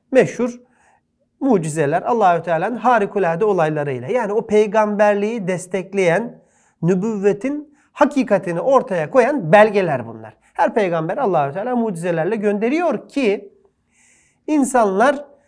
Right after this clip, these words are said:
"Ya böyle mucizeler görseydik biz iman ederdik."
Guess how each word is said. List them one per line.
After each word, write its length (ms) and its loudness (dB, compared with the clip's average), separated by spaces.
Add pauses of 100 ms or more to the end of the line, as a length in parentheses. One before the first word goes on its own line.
(960)
"Ya 400 -2
böyle 240 0
mucizeler 500 2
görseydik 480 -4
biz 120 -4
iman 300 4
ederdik." 680 -2